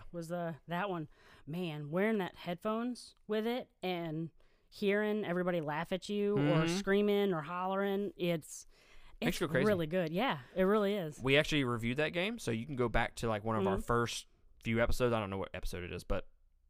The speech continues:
Speaker 2: we, we reviewed that with Chris, and it was, like, a two-hour episode.
Speaker 1: Mm-hmm.
Speaker 2: Uh, State of Decay three, which I know you're a State of Decay fan.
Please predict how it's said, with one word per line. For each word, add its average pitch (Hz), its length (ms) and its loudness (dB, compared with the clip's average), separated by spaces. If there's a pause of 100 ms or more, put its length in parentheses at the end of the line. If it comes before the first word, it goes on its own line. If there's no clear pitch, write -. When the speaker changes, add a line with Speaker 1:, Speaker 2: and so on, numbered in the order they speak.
(400)
Speaker 2:
we, 101 380 -4
we 104 140 -6
reviewed 104 300 -6
that 90 120 -2
with 69 80 -12
Chris, - 420 -4 (140)
and 90 300 -8
it 78 40 -10
was, 104 100 -6
like, - 100 -10
a - 20 -12
two-hour - 300 -6
episode. - 300 -4 (140)
Speaker 1:
Mm-hmm. 185 220 0 (1300)
Speaker 2:
Uh, 120 160 4
State 127 260 2
of 123 60 -8
Decay 120 300 0
three, 127 300 -2
which 127 180 -6
I 107 40 -2
know 110 100 -2
you're 107 220 -4
a 98 60 -6
State 107 180 -4
of 101 80 -10
Decay 107 300 -4
fan. 127 340 -2